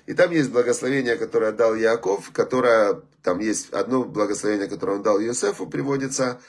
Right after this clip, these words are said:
а второе благословение, вот это очень интересно, оно приводится которое Иаков дал сыновьям Иосифа, Ифраиму и Минаше, он дал им благословение, что вы будете плодиться, как рыбы, как рыбы.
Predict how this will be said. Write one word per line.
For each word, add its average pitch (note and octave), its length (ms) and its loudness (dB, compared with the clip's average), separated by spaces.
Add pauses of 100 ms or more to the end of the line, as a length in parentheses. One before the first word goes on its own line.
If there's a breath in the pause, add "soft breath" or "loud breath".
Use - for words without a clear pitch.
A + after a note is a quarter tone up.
(260 loud breath)
а A2 160 0
второе F3 300 4
благословение, A#2 640 4
вот G2 100 -4
это A2 140 0
очень G2 280 -2
интересно, F#2 520 -4
оно D3 200 0
приводится B2 760 0 (360 loud breath)
которое A#2+ 420 4
Иаков A2+ 360 4
дал A#2 180 4
сыновьям A#2 540 2
Иосифа, G2 640 0
Ифраиму G#2+ 460 0
и G2 60 -4
Минаше, B2+ 400 -4
он B2 120 -4
дал A#2+ 200 2
им A2+ 100 -6
благословение, C#3 920 0 (1120 loud breath)
что - 200 2
вы C#3+ 140 6
будете B2+ 340 4
плодиться, A#2 680 4
как - 320 2
рыбы, A2 540 2 (380)
как G#2+ 240 0
рыбы. F2+ 360 -2